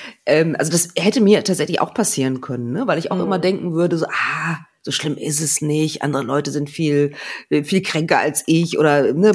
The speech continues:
Speaker 2: Ja.
Speaker 1: äh, lohnt es sich jetzt dafür ins Krankenhaus zu gehen, nicht, dass ich da
Speaker 2: Mhm.
Speaker 1: hingehe und die lachen mich aus so ungefähr, weil es irgendwie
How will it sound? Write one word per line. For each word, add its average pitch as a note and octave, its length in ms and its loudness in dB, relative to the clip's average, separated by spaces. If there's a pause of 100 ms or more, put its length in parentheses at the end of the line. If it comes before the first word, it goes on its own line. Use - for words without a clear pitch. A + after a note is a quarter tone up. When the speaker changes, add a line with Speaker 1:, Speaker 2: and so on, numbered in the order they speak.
Speaker 2:
Ja. G3+ 140 4
Speaker 1:
äh, A#2+ 80 -2
lohnt F3+ 400 4
es G3+ 100 2
sich F#3 140 0
jetzt E3 160 0
dafür E3+ 260 -2
ins G3 140 -2
Krankenhaus D#3+ 520 0
zu D#3+ 120 -4
gehen, D#3+ 320 2
nicht, F3+ 160 -2
dass F3+ 100 -6
ich F#3 80 -6
da G#3+ 80 0
Speaker 2:
Mhm. E3 60 2
Speaker 1:
hingehe E3 360 2
und D#3+ 140 -2
die D#3+ 80 -2
lachen F3 240 0
mich E3 160 0
aus F3+ 220 2
so B2+ 120 4
ungefähr, D#3 380 2
weil D#3+ 140 2
es D3 100 -6
irgendwie D#3+ 720 -4